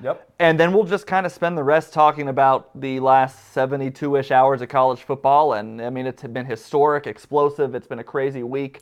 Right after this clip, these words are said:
Speaker 1: Controversial.
Speaker 2: Uh, but let's get the names out of the way. I'm Patrick Brickman. You are?
Speaker 1: Patrick Norwood. Howdy.
Speaker 2: I don't know why I did that like I'm meeting you for the first
Speaker 1: You
Speaker 2: time.
Speaker 1: are?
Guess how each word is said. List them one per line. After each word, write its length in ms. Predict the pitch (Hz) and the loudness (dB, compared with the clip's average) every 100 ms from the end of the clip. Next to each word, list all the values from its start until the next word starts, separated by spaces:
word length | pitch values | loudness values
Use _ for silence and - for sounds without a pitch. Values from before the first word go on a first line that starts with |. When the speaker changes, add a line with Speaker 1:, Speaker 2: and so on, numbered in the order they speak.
| _ | _
Speaker 1:
Controversial. 680 | 120 104 87 92 104 117 117 _ _ | -14 -14 -14 -16 -14 -16 -16 _ _
Speaker 2:
Uh, 380 | 135 135 135 135 | 4 6 6 4
but 140 | 143 180 | 4 2
let's 120 | 185 | 2
get 100 | 208 | 2
the 40 | 185 | 2
names 200 | 185 165 | 2 4
out 140 | 165 | 4
of 20 | |
the 80 | 151 | 6
way. 140 | 170 | 4
I'm 100 | 170 | 4
Patrick 320 | 165 156 143 131 | 4 0 0 -2
Brickman. 340 | 170 202 208 | -2 0 -2
You 140 | 151 | 2
are? 380 | 139 139 170 196 - | 6 6 6 2 -8
Speaker 1:
Patrick 280 | 117 107 | -14 -14
Norwood. 280 | 92 107 127 | -14 -14 -14
Howdy. 320 | 110 101 127 - - | -10 -10 -10 -14 -10
Speaker 2:
I 80 | 147 | -6
don't 100 | 180 | 0
know 60 | |
why 140 | 135 123 | 2 4
I 40 | |
did 140 | 131 120 | 2 -2
that 120 | 117 | -2
like 160 | 123 | -2
I'm 100 | 127 | -6
meeting 220 | 120 120 117 | -10 -10 -10
you 100 | - | -14
for 100 | - | -16
the 60 | |
first 200 | - 123 | -14 -12
Speaker 1:
You 80 | 147 | -6
Speaker 2:
time. 160 | 139 165 | -2 0
Speaker 1:
are? 200 | 208 | -2